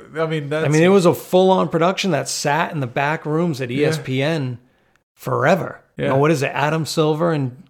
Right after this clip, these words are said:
Speaker 2: was the leader of this 'cause he was the leader of the, like, marketing or film production or something with the N B A before he was a commissioner. I don't know, he had some job that he got together with Jordan, and they, they're the ones that put this together.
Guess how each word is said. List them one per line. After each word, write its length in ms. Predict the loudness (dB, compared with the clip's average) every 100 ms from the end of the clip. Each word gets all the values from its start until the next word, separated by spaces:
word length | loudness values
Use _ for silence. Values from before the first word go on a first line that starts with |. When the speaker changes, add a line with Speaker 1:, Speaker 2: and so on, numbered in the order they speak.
| _
Speaker 2:
was 320 | -2 -2 0
the 120 | -2 -2
leader 400 | -2 -2 0 -2
of 140 | -2
this 240 | -2 -2 -6
'cause 160 | -6
he 80 | -6
was 120 | -4
the 80 | -4
leader 320 | -4 -2 -2
of 120 | -4 -6
the, 60 |
like, 260 | -8 -8 -12 _ _ _ -8
marketing 760 | -2 2 2 2 -2 -4 -2 -2
or 180 | -4 -8
film 480 | -12 -4 -2 -2
production 460 | -2 -2 -2 -4 -6
or 60 | -4
something 360 | -4 -4 -4
with 120 | -6 -4
the 100 | -4
N 140 | -4
B 120 | -2
A 120 | -2 -4
before 460 | -8 -8 -6 -4
he 60 | -4
was 120 | -8
a 60 | -10
commissioner. 560 | -6 -4 -4 -4 -6
I 360 | -8 -20 -10 -2
don't 40 |
know, 40 | 0
he 60 |
had 120 | 0 0
some 220 | -2 -2
job 340 | -2 0 -2
that 100 | -4
he 100 | -6
got 200 | -4 -4
together 320 | -6 -10 -10 -10
with 140 | -8
Jordan, 380 | -4 -2 -2 -4
and 100 | -8
they, 140 | -8
they're 320 | -8 -4 -2 0
the 80 |
ones 180 | -2 -4
that 120 | -8 -10
put 160 | -8
this 160 | -8 -10
together. 480 | -6 -2 -2 -4